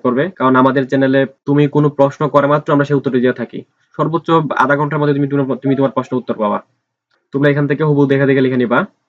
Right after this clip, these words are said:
এবং আমার বিশ্বাস, যদি অ্যাসাইনমেন্টে তুমি সুন্দর করে লিখতে পারো, তো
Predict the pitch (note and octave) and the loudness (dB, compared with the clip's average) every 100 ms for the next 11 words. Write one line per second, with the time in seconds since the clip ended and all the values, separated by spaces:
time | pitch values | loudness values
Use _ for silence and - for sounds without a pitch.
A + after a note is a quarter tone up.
0 | _ _ _ _ _ _ _ - B2+ C3 | _ _ _ _ _ _ _ -2 0 2
1 | C3 B2 - _ - D3+ E3 E3 - F3+ | 2 -2 -6 _ -2 0 0 -2 0 -4
2 | - C#3+ C#3+ C#3+ C#3+ C#3 C#3 D3 D3 C3+ | -4 -2 -2 0 0 0 -2 -2 2 2
3 | A#2+ C3 D3 - | 0 0 0 0